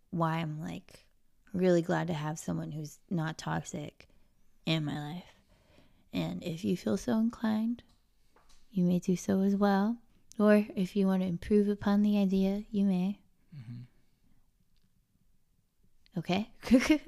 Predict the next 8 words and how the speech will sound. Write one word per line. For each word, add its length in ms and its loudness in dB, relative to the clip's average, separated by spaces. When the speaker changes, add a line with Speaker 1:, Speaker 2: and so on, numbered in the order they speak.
Speaker 2:
Yeah. 160 -14
Speaker 1:
Brandon, 560 2
you 240 2
are 500 0
the 280 0
most 420 4
reliable 640 0
person 720 -4